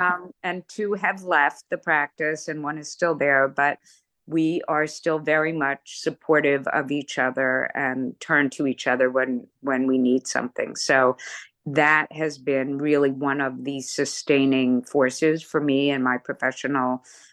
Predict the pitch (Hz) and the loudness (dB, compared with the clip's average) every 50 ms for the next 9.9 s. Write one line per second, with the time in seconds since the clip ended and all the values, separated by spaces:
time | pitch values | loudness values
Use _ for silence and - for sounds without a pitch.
0 | _ _ - - 143 143 143 139 139 131 120 120 - 143 139 - - - 131 131 | _ _ -2 2 4 6 6 6 6 6 6 4 2 0 -2 -2 -4 -2 0 0
1 | 135 135 139 131 131 127 131 131 131 131 127 127 123 - - - - 147 131 131 | 2 2 2 2 2 0 0 -2 -2 -2 -2 -2 -2 -4 -6 -4 -4 -2 0 0
2 | 131 135 123 127 127 127 123 - - - - - - - 143 143 139 127 - - | 0 0 0 -2 0 0 -2 -4 -6 -8 -10 -12 -8 -6 -4 -4 -4 -4 -6 0
3 | - 170 185 196 220 233 - - - 180 190 214 220 214 175 151 160 156 156 156 | 2 4 6 6 6 4 4 4 4 6 6 6 6 4 4 4 4 6 6 4
4 | 160 - - - - - 190 208 226 214 175 147 135 151 147 - 156 156 156 - | 4 0 -4 -14 -16 -10 -2 2 4 4 4 2 0 -2 -2 -2 -2 -2 -2 -4
5 | - 165 156 147 151 143 - - _ _ _ - 160 143 151 - - 156 - - | -6 -4 -2 -2 -2 -4 -6 -10 _ _ _ -4 -4 -4 -4 -6 -8 -8 -6 -4
6 | 151 147 147 147 139 135 135 127 135 135 135 135 139 147 156 156 156 151 135 127 | -2 -2 0 0 0 0 0 0 -2 -2 -4 -4 -4 -2 2 4 4 4 2 0
7 | - 127 131 143 147 147 135 135 135 - - - 147 135 - - _ - - - | -4 -6 -4 -2 0 0 0 0 -2 -4 -2 0 2 2 0 -2 _ -16 -20 -20
8 | - - - - _ _ _ - 175 180 185 185 190 196 185 185 180 175 165 160 | -20 -20 -20 -20 _ _ _ -4 0 0 2 2 4 2 2 2 2 0 0 0
9 | 156 151 156 151 151 156 - - 151 143 143 147 143 143 143 139 143 | 0 0 0 -2 -2 -2 -2 0 0 0 2 2 0 0 0 -2 -4